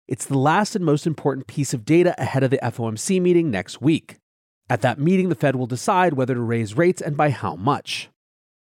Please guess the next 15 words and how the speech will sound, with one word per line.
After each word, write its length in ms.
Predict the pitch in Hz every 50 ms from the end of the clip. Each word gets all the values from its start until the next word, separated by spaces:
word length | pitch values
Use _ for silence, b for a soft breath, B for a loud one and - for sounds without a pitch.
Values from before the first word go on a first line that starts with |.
| -
As 140 | - 156 147
that 180 | 170 190 165 165
meeting 420 | 156 156 185 208 226 226 220 208
and 220 | - - 143 139 135
tomorrow's 400 | 139 143 147 147 151 147 127 110
data 280 | 160 170 180 175 -
approaches, 640 | 127 117 - - 208 220 220 - - 127 113 113 - _ _ _ _ _ -
expectations 800 | 190 220 - - - 330 - - - 214 233 214 - 233 214 175 - -
are 220 | 139 143 147 151
that 140 | 143 156 165
inflation 460 | 170 165 - - 131 135 - - 151
will 100 | 147 139
head 300 | 117 110 135 127 123 120
down 280 | 117 107 98 101 110 117
again. 560 | 120 113 104 - 160 180 147 - - -